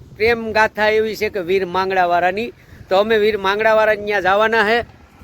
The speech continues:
આપણે પહોંચી ગયા છે સુત્રાપાડા હાઈવે અને અહીંથી સીધા જાય એટલે સીધા ભાવનગર.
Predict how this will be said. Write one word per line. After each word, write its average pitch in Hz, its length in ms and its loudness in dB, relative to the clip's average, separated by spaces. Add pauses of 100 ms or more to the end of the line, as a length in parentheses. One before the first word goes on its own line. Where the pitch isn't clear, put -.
(4000)
આપણે 277 260 2
પહોંચી 262 360 0
ગયા 247 180 -2
છે 226 140 -2
સુત્રાપાડા 214 560 -2
હાઈવે 202 320 2
અને 247 220 0
અહીંથી 214 300 -2
સીધા 233 360 -2
જાય 220 180 0
એટલે 220 320 -2
સીધા 196 320 -2
ભાવનગર. 254 600 2